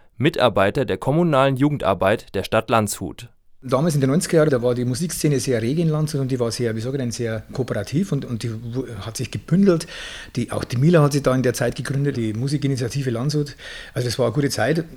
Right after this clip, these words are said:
Speaker 2: und wir haben das mit angeschoben. Und das ist auch wichtig, weil erstens mal hat Rockmusik für uns einen hohen Stellenwert als Jugendkultur. Und, und außerdem ist der Präventionsgedanke ist natürlich immer für Sozialpädagogen sehr wichtig, weil, ich meine, junge Leute, die Musik machen und die kreativ sind, die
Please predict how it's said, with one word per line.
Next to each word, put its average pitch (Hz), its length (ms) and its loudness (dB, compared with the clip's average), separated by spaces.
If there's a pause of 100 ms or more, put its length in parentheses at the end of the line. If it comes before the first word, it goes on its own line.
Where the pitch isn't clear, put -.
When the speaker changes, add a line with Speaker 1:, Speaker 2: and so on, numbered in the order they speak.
Speaker 2:
und 127 240 -4
wir 123 60 -2
haben 135 120 -2
das 131 100 -2
mit 151 160 2
angeschoben. 117 520 -4
Und 107 80 -6
das 110 100 -6
ist 143 120 -4
auch 117 200 -2
wichtig, - 400 -4
weil 117 160 -4
erstens 123 240 -2
mal 117 260 -2 (140)
hat 120 240 -10
Rockmusik 123 520 -4 (280)
für 123 80 -6
uns 127 120 0
einen 117 280 0 (260)
hohen 127 160 0
Stellenwert 143 420 0
als 110 120 -2
Jugendkultur. 147 640 0 (960)
Und, 131 280 -2 (300)
und 110 140 -4
außerdem 131 240 0
ist 110 100 -4
der - 80 -2
Präventionsgedanke 117 760 -2
ist 110 40 -4
natürlich 113 220 -2
immer 139 240 2
für 117 180 -2
Sozialpädagogen 117 640 -4
sehr 107 140 -4
wichtig, 143 320 -2
weil, 110 140 0
ich 113 40 0
meine, 113 160 0
junge 117 180 2
Leute, 104 160 -2
die 135 100 -4
Musik 120 280 -2
machen 135 200 0
und 120 80 -4
die 117 80 -2
kreativ 120 360 -4
sind, 120 180 -4
die 107 140 -4